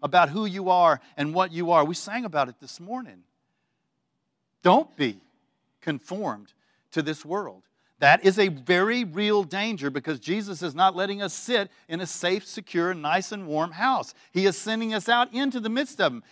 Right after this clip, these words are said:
And here's the way he described it. "I'm sending you out as sheep among wolves." So he knows. He knows what he's doing.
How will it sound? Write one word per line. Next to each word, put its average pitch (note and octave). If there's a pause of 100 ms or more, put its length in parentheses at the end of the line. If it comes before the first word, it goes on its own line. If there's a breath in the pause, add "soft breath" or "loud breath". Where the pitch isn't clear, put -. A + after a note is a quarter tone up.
And D3
here's A#3
the A#3+
way A3+
he A#3+
described B3
it. A2 (840)
"I'm E3
sending A3
you G#3
out G3+ (760)
as F3
sheep B3
among B3+
wolves." C4 (1400)
So G3
he C#4
knows. D4+ (400)
He E3
knows G#3+
what A#3+
he's A3
doing. A#3+